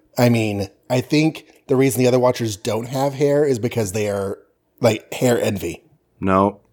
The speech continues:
Speaker 2: because here's what I'm thinking, and he even references it.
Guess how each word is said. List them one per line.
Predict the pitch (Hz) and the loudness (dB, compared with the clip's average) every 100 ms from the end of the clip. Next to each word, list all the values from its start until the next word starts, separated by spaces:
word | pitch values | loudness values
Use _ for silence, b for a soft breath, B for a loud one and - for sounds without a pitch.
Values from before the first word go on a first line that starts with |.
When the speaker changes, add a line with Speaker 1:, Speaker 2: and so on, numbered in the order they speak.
| _ _ | _ _
Speaker 2:
because | - 101 95 85 - - | -10 0 0 0 -4 -12
here's | - 123 107 | -2 0 2
what | 95 | 0
I'm | 101 101 | -2 -2
thinking, | 76 78 76 - | -4 -4 -6 -6
and | 82 | -2
he | 87 | 0
even | 95 95 | 0 0
references | 90 85 - 71 | -2 -4 -8 -6
it. | 71 | -8